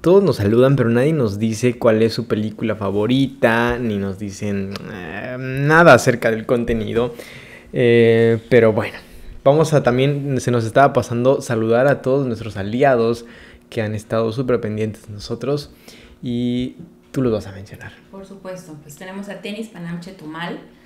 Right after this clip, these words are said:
Speaker 2: Almina Restaurant, Cielo Rosa Films, Grill and, Grill and Meat, Pastelería Mercy, Hotel Bacalar Mágico,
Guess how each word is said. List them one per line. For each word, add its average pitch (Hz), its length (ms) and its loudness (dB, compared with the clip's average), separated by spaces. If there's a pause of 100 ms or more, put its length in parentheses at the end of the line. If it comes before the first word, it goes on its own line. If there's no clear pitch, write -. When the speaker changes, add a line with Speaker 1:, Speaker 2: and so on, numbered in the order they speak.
(200)
Speaker 2:
Almina 190 460 -12
Restaurant, 170 680 -12 (380)
Cielo 208 400 -8
Rosa 202 260 -10
Films, 196 680 -14 (400)
Grill 220 320 -8
and, - 280 -14
Grill 226 260 -8
and 196 220 -10
Meat, 233 260 -12 (180)
Pastelería 175 580 -10
Mercy, 190 640 -10
Hotel 190 340 -10
Bacalar 175 460 -10
Mágico, 185 680 -12